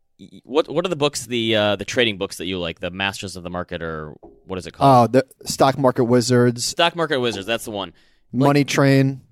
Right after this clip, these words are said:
Speaker 1: d-, like, obviously, when you
Speaker 2: Or
Speaker 1: read
Speaker 2: not,
Speaker 1: some of
Speaker 2: not
Speaker 1: those
Speaker 2: Mo-, wait,
Speaker 1: books
Speaker 2: by the way, did he, I just said <laughs> Money Train.
Speaker 1: Money
Speaker 2: As
Speaker 1: Train.
Speaker 2: in, that's a movie with Wesley Snipes and, uh,
Speaker 1: Woody
Speaker 2: Woody
Speaker 1: Harrelson.
Speaker 2: Harrelson.
Speaker 1: Oh, yeah.
Speaker 2: I think it's
Speaker 1: A
Speaker 2: called The
Speaker 1: classic.
Speaker 2: Money Bees, actually.
Speaker 1: Okay, I was thinking about Stock Market Wizards. So you read some of those books and you realize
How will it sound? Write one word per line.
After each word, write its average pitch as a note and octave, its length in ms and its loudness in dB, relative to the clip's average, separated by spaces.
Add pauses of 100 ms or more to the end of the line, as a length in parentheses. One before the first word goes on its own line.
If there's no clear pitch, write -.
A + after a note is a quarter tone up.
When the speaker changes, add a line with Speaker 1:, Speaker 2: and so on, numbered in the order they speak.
(140)
Speaker 1:
d-, C#3+ 220 -4
like, C#3+ 200 0
obviously, E3+ 440 0
when C3+ 120 0
you D#3 60 6
Speaker 2:
Or D#3+ 40 6
Speaker 1:
read E3 80 6
Speaker 2:
not, D#3+ 100 2
Speaker 1:
some E3 100 2
of G3+ 60 2
Speaker 2:
not G3+ 40 4
Speaker 1:
those B2 120 -2
Speaker 2:
Mo-, F3+ 60 4
wait, E3+ 40 6
Speaker 1:
books D3+ 80 0
Speaker 2:
by F3 80 6
the E3 60 6
way, C#3+ 40 4
did D3 140 -2
he, D#3 60 -4 (240)
I C#3+ 80 6
just D3+ 100 0
said C#3 180 0 (100)
<laughs> - 0 -
Money C#3 320 -2
Train. A2 320 -2
Speaker 1:
Money F#2 140 -4
Speaker 2:
As C3 100 2
Speaker 1:
Train. C3 120 0
Speaker 2:
in, A#2 80 -6 (240)
that's D#3+ 180 4
a D#3 60 2
movie D3+ 240 6
with B2+ 140 2
Wesley B2+ 320 0
Snipes A2+ 420 -6
and, A2+ 200 -4
uh, G#2 260 -8 (280)
Speaker 1:
Woody G2+ 160 -4
Speaker 2:
Woody B2 140 2
Speaker 1:
Harrelson. A#2+ 340 2
Speaker 2:
Harrelson. F2+ 180 -10
Speaker 1:
Oh, F2 40 -14
yeah. E2 160 -12
Speaker 2:
I D3 100 4
think B3 160 2
it's A#3+ 100 -2
Speaker 1:
A - 20 -6
Speaker 2:
called A3 100 6
The - 40 0
Speaker 1:
classic. - 100 2
Speaker 2:
Money C#3+ 180 4
Bees, A#2 380 2
actually. G2+ 480 -12 (140)
Speaker 1:
Okay, B2+ 220 0
I A#2 160 2
was D3+ 120 0
thinking D3 180 -6
about A#2 160 -2
Stock A#2 240 -2
Market A2+ 220 -4
Wizards. F2+ 420 -6 (400)
So - 140 -2
you D#3 100 2
read G3 160 0
some G3 100 -2
of D#3 60 -2
those C#3 160 0
books C3 240 -4
and A#2 80 -6
you A2+ 80 -4
realize B2 400 0